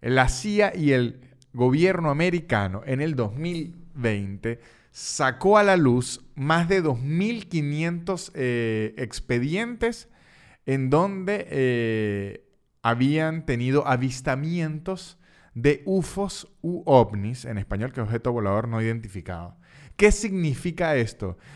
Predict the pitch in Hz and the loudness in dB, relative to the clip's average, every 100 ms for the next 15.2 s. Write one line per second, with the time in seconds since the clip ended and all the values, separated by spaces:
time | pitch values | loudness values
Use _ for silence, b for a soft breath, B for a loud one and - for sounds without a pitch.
0 | B - 151 165 185 185 214 202 - 202 | B 2 4 6 4 2 0 -2 -4 -4
1 | 196 190 180 190 160 131 - 127 131 139 | -2 -2 -4 -4 -4 -6 -2 0 2 0
2 | 139 147 131 113 135 143 151 160 160 - | -4 -6 -4 -2 2 2 2 0 -4 -2
3 | 117 113 135 147 - 131 117 - 123 123 | 2 4 2 0 -4 -4 -4 -4 0 4
4 | 143 170 175 135 107 117 117 135 156 151 | 4 2 0 -4 -4 0 2 2 -2 -4
5 | 135 113 113 117 123 151 139 101 139 151 | -2 0 -2 -4 -4 -6 -6 -6 -4 -4
6 | 123 107 110 98 B B B 147 143 127 | -4 -2 -2 -2 B B B 0 0 -2
7 | - - 123 131 151 139 135 98 82 - | -4 -2 0 2 0 -4 -6 -6 -6 -10
8 | - - _ - b b b b - 202 | -20 -20 _ -20 b b b b 4 6
9 | 220 196 208 - 160 135 127 123 175 170 | 6 4 0 0 2 2 2 -2 0 0
10 | 165 185 180 147 135 127 147 185 196 185 | 2 -2 -4 0 4 4 2 2 0 2
11 | 156 131 139 151 170 185 180 165 131 123 | 4 6 6 4 0 -2 -2 -6 -6 0
12 | 147 190 226 220 b b b b - 160 | 2 2 0 -4 b b b b 2 4
13 | 151 147 139 139 135 143 143 131 127 156 | 4 4 4 2 0 -4 -4 -4 -6 -4
14 | 170 165 160 165 170 135 135 117 107 107 | -2 -2 -2 -2 -2 -2 0 0 0 -2
15 | 165 | -4